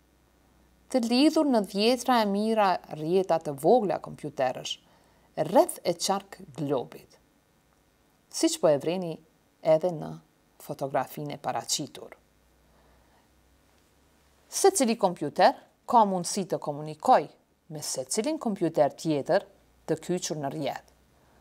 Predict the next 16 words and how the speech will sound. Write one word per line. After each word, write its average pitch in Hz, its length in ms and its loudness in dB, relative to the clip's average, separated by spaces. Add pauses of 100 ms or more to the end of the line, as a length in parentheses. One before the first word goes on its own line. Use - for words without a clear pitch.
(320)
Përmes 233 480 2
internetit, 185 640 0 (800)
ne 254 160 8
mësojmë 240 480 2
shumë 208 240 0
çka, 127 200 2 (840)
nga 170 240 4
natyra 143 480 -10
e 170 80 -14
shoqëria, 214 540 -8 (580)
nga 143 160 -6
teknologjia, 147 840 -2 (760)
edukimi 185 560 -2
qytetar, 196 720 4 (420)
matematika, 185 1000 0 (680)
arti, 160 540 2